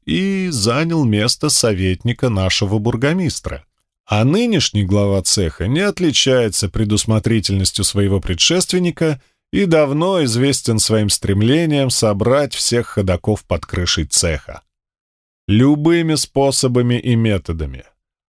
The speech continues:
Одно непонятно, как старый синдик мог допустить такое развитие событий, тем более находясь на должности советника.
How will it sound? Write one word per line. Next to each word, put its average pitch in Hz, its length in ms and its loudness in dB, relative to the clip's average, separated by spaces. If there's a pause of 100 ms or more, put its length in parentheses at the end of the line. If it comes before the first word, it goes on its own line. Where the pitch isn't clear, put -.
(240)
Одно 202 360 0
непонятно, 107 760 -2 (260)
как 120 220 0
старый 123 380 2
синдик 156 680 0
мог 113 200 2
допустить 123 640 0
такое 123 360 2
развитие 131 480 0
событий, 131 640 -2 (280)
тем 101 280 2
более 113 400 2
находясь 95 500 -2
на 90 140 0
должности 87 640 0
советника. 120 880 -2